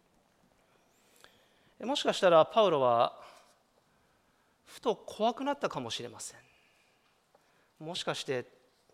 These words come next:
神様の罰が当たったのかな。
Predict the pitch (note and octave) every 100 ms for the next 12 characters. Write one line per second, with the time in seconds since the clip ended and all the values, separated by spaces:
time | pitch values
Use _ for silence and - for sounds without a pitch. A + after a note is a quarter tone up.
0 | _ _ _ _ _ _ _ _ _ -
1 | - B3+ - E3+ C#3+ C3 A2+ C3+ B2+ -
2 | C4+ A3+ D3 F3+ F3+ D#3 B2+ B2 A2+ A2